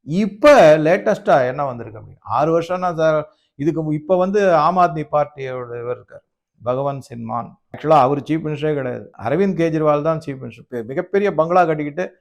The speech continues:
ஆ, சீஃப் மினிஸ்டருடைய எல்லா ஃபெசிலிட்டியும், சொகுசையும் இவர் அனுபவிச்சுட்டு இருக்காரு, அரவிந்த் கெஜ்ரிவால். அந்த பஞ்சாப் இப்ப வந்து ஜீரோ பாயிண்ட் செவன் ஃபோருக்கு வந்துருச்சு ஆம் ஆத்மி பார்ட்டியினுடைய காலகட்டத்துல. அதே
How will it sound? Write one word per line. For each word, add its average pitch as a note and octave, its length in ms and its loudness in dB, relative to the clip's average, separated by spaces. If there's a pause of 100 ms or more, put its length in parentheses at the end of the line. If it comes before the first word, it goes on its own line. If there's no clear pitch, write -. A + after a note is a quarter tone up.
(140)
ஆ, A2 260 -2 (100)
சீஃப் G#3+ 440 -6
மினிஸ்டருடைய D3+ 640 -2
எல்லா C3 960 0
ஃபெசிலிட்டியும், D#3 920 -8 (300)
சொகுசையும் F3 380 -2
இவர் D3+ 200 -2
அனுபவிச்சுட்டு D#3+ 500 -2
இருக்காரு, A2+ 260 -6
அரவிந்த் B2+ 280 -10
கெஜ்ரிவால். - 340 -20
அந்த D#3+ 260 -2
பஞ்சாப் E3+ 340 2
இப்ப E3 260 0
வந்து G3 200 -2
ஜீரோ G#3 340 -4
பாயிண்ட் F3+ 300 -4 (100)
செவன் A3 280 2 (100)
ஃபோருக்கு C#4 260 -6
வந்துருச்சு B2+ 320 -6
ஆம் C3+ 180 0
ஆத்மி B2 320 -6
பார்ட்டியினுடைய G#2+ 680 -8 (100)
காலகட்டத்துல. B2+ 600 -6 (140)
அதே E3 800 0